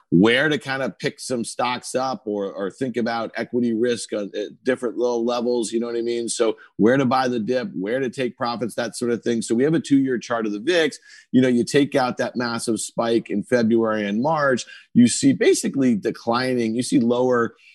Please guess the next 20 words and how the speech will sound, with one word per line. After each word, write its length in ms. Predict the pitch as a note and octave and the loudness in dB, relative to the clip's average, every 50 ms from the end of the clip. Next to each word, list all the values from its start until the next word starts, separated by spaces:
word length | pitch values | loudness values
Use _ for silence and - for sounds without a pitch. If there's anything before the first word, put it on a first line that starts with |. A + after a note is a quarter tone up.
| - - _ | -20 -20 _
highs, 880 | - - - F3+ G3 F#3 D#3+ B2+ G#2 G2 G2 F#2+ A2 D3 E3 E3+ - - - | -12 -6 -2 0 0 0 0 -2 -4 -6 -8 -6 -6 -6 -6 -8 -10 -8 -6
okay, 440 | A#2+ A2 - A#2+ A2+ A2+ A#2+ C3+ C#3+ | -6 -4 -2 -2 -2 0 0 -2 -2
when 200 | C3+ A#2 A2+ A2+ | -2 -2 -4 -4
it 160 | A2 F#2 - | -6 -4 -4
does 300 | B2+ A#2 A2+ G2+ - - | -2 -2 -2 -4 -6 -8
spike, 560 | - - - F3 E3 D3+ C3 B2 B2 A2+ - - | -14 -10 -6 -4 -2 0 0 0 -2 -4 -4 -8
but 120 | - G2+ - | -8 -8 -6
you're 160 | G#2+ B2+ C#3 | -6 -6 -6
also 260 | D#3 D#3+ - - C3+ | -6 -6 -6 -6 -6
seeing 360 | - - - B2 A#2 G#2+ G#2+ | -6 -4 -4 -4 -4 -2 -4
massive 460 | G#2 A2+ A2 A#2 A2+ - - A2 F#2+ | -4 -4 -4 -4 -4 -4 -2 -4 -2
support 480 | - - G#2+ - - - A#2+ A#2 G#2+ G#2+ | -2 -4 -4 -4 -2 0 0 2 2 0
at 100 | G2+ E2+ | -2 -2
that 220 | A2 G2 F2+ - | -4 -6 -6 -4
breakout 400 | - G#2 G#2+ G2+ - A2 G2 D#2 | -2 0 0 0 0 -2 -4 -4
level 240 | F#2+ G2+ G2 F#2 G2+ | -4 -4 -4 -6 -6
from 180 | F2+ - F#2+ F2+ | -6 -6 -8 -6
February, 580 | - - G2+ G2 F#2 G2 G2 G2 F#2+ F#2+ F#2 - - - - _ - | -2 0 0 2 2 2 2 0 0 -2 -2 -4 -10 -20 -18 _ -2
um, 300 | F#2+ G2+ F#2+ F2+ F2+ F2 | -2 0 2 2 0 0
just 420 | - A2 A2+ G#2+ - - - - | 2 2 2 2 0 -6 -12 -18